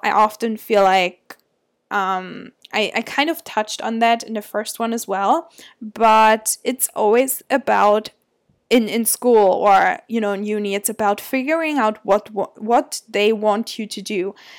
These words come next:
Like on a test, okay, what will they ask? What do I have to study? For an interview, for a job, okay, what should I say? What do I need to know? What will they ask?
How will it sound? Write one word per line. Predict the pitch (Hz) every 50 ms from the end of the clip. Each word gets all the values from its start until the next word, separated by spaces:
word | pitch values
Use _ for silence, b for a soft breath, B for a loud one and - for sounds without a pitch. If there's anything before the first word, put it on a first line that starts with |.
| B B -
Like | 226 208 196 - -
on | - 214 220
a | 220
test, | 220 - - 240 208 185 - - - -
okay, | - 233 - 240 208
what | 196 190 185 208 -
will | 240 240 226 220
they | 233 233
ask? | 220 - 262 240 170 156 - - -
What | 208 185 175 -
do | 190
I | 202 220 226
have | 220 226 - _
to | 233 240
study? | - - - 294 294 226 196 - - b b b b b
For | _ - - 233 226 226
an | 220 -
interview, | - 254 262 269 285 262 254 - - 208 202
for | 202 - - 208 196
a | 196
job, | 208 - 202 220 226 233 226 214 190 180 - _ _ _ - _ _ -
okay, | 220 233 233 220 226 185
what | - - - 202 208 214 220 226 226
should | - - 262 240
I | 240 233 247
say? | 233 - - 285 277 269 233 220
What | 190 - - 214 220 202 208
do | - 208
I | 208
need | 214 214 220 220
to | - - 254
know? | 277 285 269 240 214 196 214 -
What | 220 226 208 214 _
will | 208 214 208
they | 202 202 202 220 226 226 226 202
ask? | - - 208 196 190 185 175 - - - - -